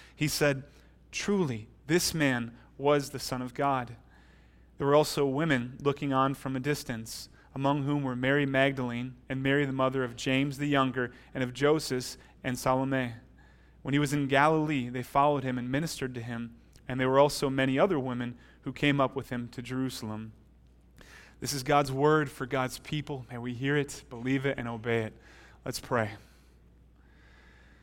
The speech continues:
O Almighty God,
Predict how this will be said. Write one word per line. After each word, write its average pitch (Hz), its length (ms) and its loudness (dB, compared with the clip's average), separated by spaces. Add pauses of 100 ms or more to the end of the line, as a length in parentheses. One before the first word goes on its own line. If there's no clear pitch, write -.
(1300)
O 135 80 0
Almighty 131 640 0 (1080)
God, 120 440 -4